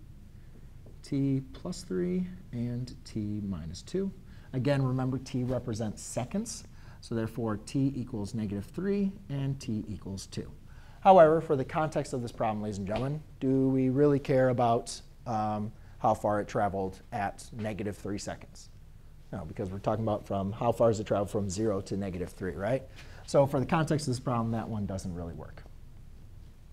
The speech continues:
All right, so what we have is the particle was going in one direction, positive or negative, until two seconds, and then at two seconds, it changed direction, and, um, it's possibly going in another direction.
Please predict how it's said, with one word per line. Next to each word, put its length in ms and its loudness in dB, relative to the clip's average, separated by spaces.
All 60 6
right, 260 4
so 240 10
what 180 12
we 80 6
have 500 6
is 500 6
the 80 2
particle 420 10
was 100 8
going 260 10
in 120 8
one 220 12
direction, 520 10
positive 340 10
or 60 12
negative, 500 10
until 520 10
two 200 6
seconds, 600 4
and 140 2
then 100 6
at 140 2
two 120 8
seconds, 460 6
it 180 2
changed 420 6
direction, 500 2
and, 500 4
um, 380 6
it's 80 -2
possibly 340 10
going 260 6
in 160 4
another 280 8
direction. 380 -4